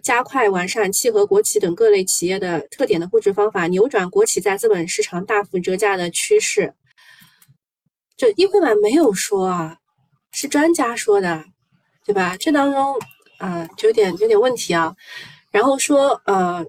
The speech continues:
就是，就是大 V 说，如果有像长江电力啊、闪煤啊、神华这样的，呃，分红，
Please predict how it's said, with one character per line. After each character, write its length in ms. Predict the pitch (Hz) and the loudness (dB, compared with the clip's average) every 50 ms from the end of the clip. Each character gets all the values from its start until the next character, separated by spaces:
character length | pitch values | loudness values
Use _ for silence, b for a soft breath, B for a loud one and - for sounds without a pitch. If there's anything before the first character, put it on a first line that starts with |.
| - - | -8 0
就 100 | - 220 | 2 4
是， 160 | 214 208 202 | 4 4 4
就 140 | - 226 233 | 2 0 -2
是 60 | 233 | 0
大 180 | - 302 285 247 | 0 0 0 0
V 160 | 254 269 294 | 2 2 0
说， 380 | 277 - 226 214 208 208 196 - - _ | 2 4 4 4 4 2 0 -2 -8 _
如 180 | - 226 269 285 | 0 0 2 4
果 360 | 285 220 202 190 180 170 147 - _ _ _ | 2 4 4 2 0 -2 -4 -8 _ _ _
有 480 | - 202 190 180 175 175 170 160 143 - | -2 0 0 2 0 0 -2 -2 -2 -4
像 400 | - - - 247 220 202 190 185 185 185 185 - - | -4 -2 0 0 0 0 0 -2 -6 -10 -14 -14 -10
长 180 | - 202 208 214 | -2 0 0 0
江 120 | - 233 | 0 0
电 240 | - 285 262 240 233 | 0 0 0 0 0
力 140 | 240 247 233 | 0 2 2
啊、 140 | 208 202 208 | 2 2 0
闪 260 | - - 208 185 180 | 0 -2 -2 -2 -2
煤 160 | 180 185 208 | -2 0 0
啊、 80 | 220 220 | 0 2
神 200 | - 220 220 247 | 2 0 0 0
华 180 | 233 220 202 208 | 0 0 0 0
这 100 | - 240 | 0 0
样 280 | 220 208 202 196 190 | 0 0 -2 -2 -2
的， 280 | 180 170 165 151 147 143 - _ | -2 -2 -2 -2 -4 -6 -10 _
呃， 200 | _ 190 175 175 185 | _ -4 -4 -4 -4
分 200 | - - 240 247 | -6 -6 -6 -6
红， 320 | 247 - 208 185 180 190 | -4 -2 0 0 2 0